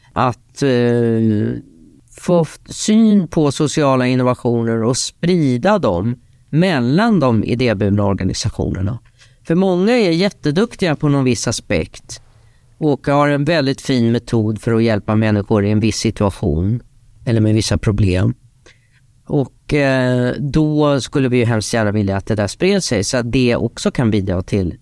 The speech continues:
tillväxt och därmed utveckling av välfärden i Sverige i vid bemärkelse. Så du frågar vad jag stångas med. Ja,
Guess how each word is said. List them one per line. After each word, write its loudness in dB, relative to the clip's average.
tillväxt -2
och -2
därmed 0
utveckling -2
av -2
välfärden 0
i 0
Sverige -8
i -4
vid -2
bemärkelse. -12
Så 0
du 2
frågar 2
vad 2
jag 0
stångas 0
med. 0
Ja, 0